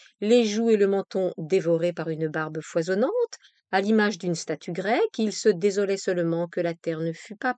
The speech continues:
plate, ce qui eût mieux correspondu à sa conception du monde. Un univers carré, flanqué de bords et de quatre angles, dont on distinguait le bas du haut, la gauche de la droite.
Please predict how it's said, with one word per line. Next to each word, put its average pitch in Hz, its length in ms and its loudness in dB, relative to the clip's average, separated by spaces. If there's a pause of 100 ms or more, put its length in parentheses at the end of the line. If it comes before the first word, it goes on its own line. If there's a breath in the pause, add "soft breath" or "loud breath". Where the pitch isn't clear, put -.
(100)
plate, 277 440 0 (320)
ce - 180 -2
qui 269 200 -4
eût 254 220 0
mieux 254 240 2
correspondu 220 720 0
à 214 80 0
sa 214 140 -8
conception 170 540 -6
du 165 120 -4
monde. 156 340 -6 (420 loud breath)
Un 214 180 4
univers 233 500 4 (140)
carré, 202 640 2 (400 soft breath)
flanqué 262 480 6
de 226 120 8
bords 185 380 4
et 170 80 2
de 165 80 -4
quatre 170 460 -4
angles, 180 440 0
dont 190 320 2
on 185 160 2
distinguait 170 800 2
le 165 160 2
bas 185 260 2
du 185 220 -8
haut, 190 260 4
la 175 140 4
gauche 165 300 0
de 165 80 2
la 156 140 -2
droite. - 280 -10